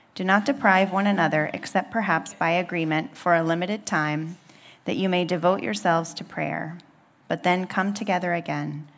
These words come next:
so that Satan may not tempt you because of your lack of self-control. Now, as a concession, not a command, I say this. I wish that all were as I myself am, but each has his own gift from God,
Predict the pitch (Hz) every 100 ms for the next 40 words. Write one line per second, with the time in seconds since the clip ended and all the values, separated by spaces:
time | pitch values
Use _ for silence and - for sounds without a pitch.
0 | - - - 180 165 - - 165 190 180
1 | 170 170 170 - 160 - - 160 160 160
2 | 165 175 170 165 156 147 147 156 - 147
3 | - 151 - 127 - 165 - _ _ _
4 | _ _ _ _ _ - _ - 180 -
5 | 202 247 254 294 277 165 - 147 156 170
6 | - - 180 170 175 185 185 160 143 160
7 | - 165 - 180 175 - 175 - - -
8 | _ _ - - 180 180 208 - 233 -
9 | 170 165 170 170 - 170 - 165 160 160
10 | - 190 202 156 147 156 151 - _ _
11 | - 180 220 262 - 190 190 190 180 175
12 | 170 156 - - 196 180 147 147